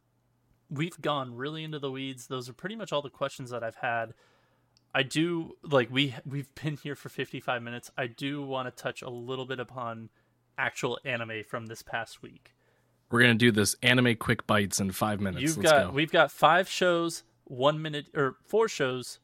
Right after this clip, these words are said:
Speaker 1: four shows, one minute twenty each, or one minute twenty-five each. We're starting with Akabe Go.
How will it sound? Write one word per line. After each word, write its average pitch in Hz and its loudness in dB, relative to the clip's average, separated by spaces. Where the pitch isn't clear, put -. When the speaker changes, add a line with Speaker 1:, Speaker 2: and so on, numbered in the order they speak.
Speaker 1:
four 226 0
shows, 165 -2
one 160 -2
minute 165 -4
twenty 151 -4
each, 135 -10
or 139 -2
one 147 -2
minute 143 -6
twenty-five 139 -2
each. 139 -8
We're 147 -6
starting 147 0
with 139 -2
Akabe 120 -4
Go. 113 -8